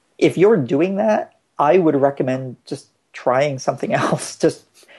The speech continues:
try, try a system that was designed to be distributed from the ground up and not shoehorn a system that was not designed to be distributed into becoming a distributed system. I mean, the, the important thing to note about all of the databases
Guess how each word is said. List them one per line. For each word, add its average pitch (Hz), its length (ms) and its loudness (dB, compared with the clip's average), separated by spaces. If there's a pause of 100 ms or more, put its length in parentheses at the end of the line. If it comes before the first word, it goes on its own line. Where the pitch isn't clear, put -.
try, 156 200 0
try 175 260 2
a 190 120 2
system 160 360 -6
that 147 100 0
was 123 160 -6
designed 131 640 -4
to - 120 -8
be 123 140 2
distributed - 540 -4
from - 120 -10
the 151 60 -2
ground 139 320 0
up - 260 0 (240)
and 127 160 -2
not 127 300 0
shoehorn 147 600 2
a 120 60 -8
system 135 320 -4
that - 80 -4
was 131 120 -4
not 143 320 0
designed 127 320 -4
to - 60 -4
be - 80 -4
distributed - 580 -6 (320)
into 147 400 2
becoming 127 600 0
a - 100 -2
distributed - 420 -4
system. 185 360 -12 (540)
I - 60 2
mean, 156 140 2
the, 147 140 6
the 160 100 4
important - 340 0
thing 175 140 -2
to 135 60 -2
note 131 460 -2 (360)
about 131 360 0
all 143 280 2
of 147 120 -4
the 139 80 -8
databases 127 800 -8